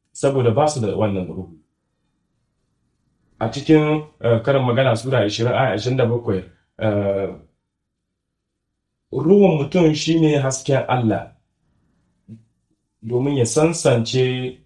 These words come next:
dukkan abubuwan da ke cikin jikin mutum, kuma nan ne Allah yake so ya rayu. Kenan ruhun Allah, ruhun mutum shi kaɗai ne abin da ke iya karɓar ruhun Allah. Shi yasa mutane suke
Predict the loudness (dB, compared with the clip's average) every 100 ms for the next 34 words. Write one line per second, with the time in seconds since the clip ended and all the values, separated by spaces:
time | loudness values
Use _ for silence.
0 | -12 0 0 2 2 4 2 -2 -6 -16
1 | _ _ _ _ _ _ _ _ -6 -6
2 | -4 0 0 -2 -8 -8 -4 -4 -4 -6
3 | -6 -6 -8 -2 0 0 -2 -2 -2 -2
4 | -4 -6 -2 0 0 -4 -12 -16 _ _
5 | _ 2 2 4 4 2 2 2 2 0
6 | 0 -2 -6 0 4 4 4 2 2 2
7 | 0 -12 -10 -4 -4 -2 -2 4 6 6
8 | 6 6 4 2 0 0 0 0 -2 -4
9 | -10 -4 -2 -2 -2 -2 -2 -4 -6 -8
10 | -10 -16 -20 _ _ _ _ _ _ _
11 | _ _ -14 -2 0 0 0 -2 0 -2
12 | -6 -14 -6 2 2 4 2 2 2 0
13 | -4 -14 _ -6 -6 -2 2 4 4 0
14 | -4